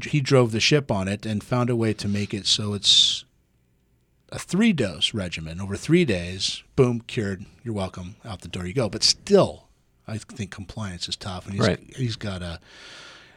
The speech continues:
Speaker 1: I think right now in clinical trial, it's a single dose, one dose. You come in, you get your shot,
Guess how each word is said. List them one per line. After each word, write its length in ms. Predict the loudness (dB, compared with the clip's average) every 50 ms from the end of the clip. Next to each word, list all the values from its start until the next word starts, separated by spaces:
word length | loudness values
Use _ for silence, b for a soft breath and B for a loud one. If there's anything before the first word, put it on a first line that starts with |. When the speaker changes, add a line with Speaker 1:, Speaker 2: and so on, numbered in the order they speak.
| B B -12
Speaker 1:
I 60 | -8
think 200 | -8 -8 -8 -6
right 200 | -8 -6 -4 0
now 280 | 2 4 4 6 4 4
in 140 | 2 -2
clinical 400 | -4 -4 -4 -4 -4 -4 -6 -8
trial, 420 | -6 -2 0 2 2 2 2 0 -2
it's 100 | -4 -2
a 40 | 2
single 380 | 4 6 8 8 8 6 4 2
dose, 380 | 0 -2 -2 -2 -4 -4 -2
one 160 | -2 -2 0
dose. 240 | 0 -2 -4 -4 -6
You 80 | -8 -6
come 260 | -2 -2 0 0 0
in, 100 | -2 -4
you 60 | -4 -4
get 160 | -6 -6 -4
your 60 | -2
shot, 300 | -4 -4 -4 -6 -10 -12